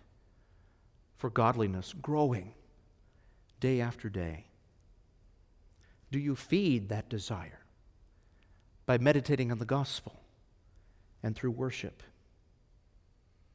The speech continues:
Blessed are those who hunger and thirst after righteousness, for they will certainly be filled.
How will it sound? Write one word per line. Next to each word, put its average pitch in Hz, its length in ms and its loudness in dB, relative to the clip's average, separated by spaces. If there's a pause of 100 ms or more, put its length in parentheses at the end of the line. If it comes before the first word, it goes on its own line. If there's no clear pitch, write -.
(440)
Blessed 180 360 0
are 180 140 -2
those 127 540 -8 (880)
who 127 100 0
hunger 175 540 2 (680)
and 117 200 0
thirst - 580 2
after 175 260 2
righteousness, 131 680 -2
for 170 160 -4
they 233 180 2
will 240 240 0
certainly 214 460 -4
be 185 160 -6
filled. - 540 -10